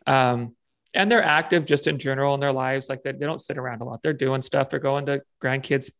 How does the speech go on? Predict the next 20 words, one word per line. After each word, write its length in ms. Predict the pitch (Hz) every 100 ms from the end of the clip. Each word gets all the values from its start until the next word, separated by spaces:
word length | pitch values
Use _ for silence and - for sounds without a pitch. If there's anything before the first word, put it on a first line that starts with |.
| _
you 100 | 135
know, 160 | 127 127
games 640 | 127 127 131 131 135 127
and 160 | 139 131 - - - _
volunteering 400 | 143 151 139 151
at 60 | 151
the 80 | 151
church. 580 | - 135 139 143 139 -
And 160 | 139 _
<clears throat> 420 | _ - 196 - -
they're 100 | 156
just 220 | 185 -
very 200 | 139 135
active 280 | 127 120 -
people 260 | 127 123
in 80 | 120
general, 320 | 131 131 139
always 240 | 131 127 -
have 240 | 123 123
been. 220 | 139 139